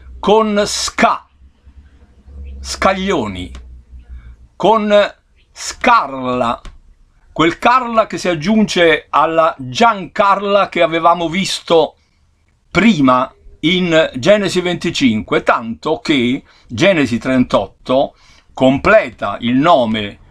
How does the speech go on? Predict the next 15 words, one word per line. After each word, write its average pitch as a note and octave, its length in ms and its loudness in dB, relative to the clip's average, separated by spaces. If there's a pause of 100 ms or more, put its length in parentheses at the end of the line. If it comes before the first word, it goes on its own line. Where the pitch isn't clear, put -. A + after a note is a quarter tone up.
(120)
Giancarla, A3 1120 0 (500)
perché C#3+ 320 -2
già C#3 540 0
è A2+ 100 -16
stato C3+ 400 -2
anticipato B2+ 720 -2
in A2+ 100 -2
Giacobbe, E3 800 0 (460)
e E4 220 -2
Carla G#3 560 2
sta - 260 -2
nel E3+ 180 -4
filo B2 560 -2
scarlatto. B2 1300 -2 (2250)
Tutto - 760 -2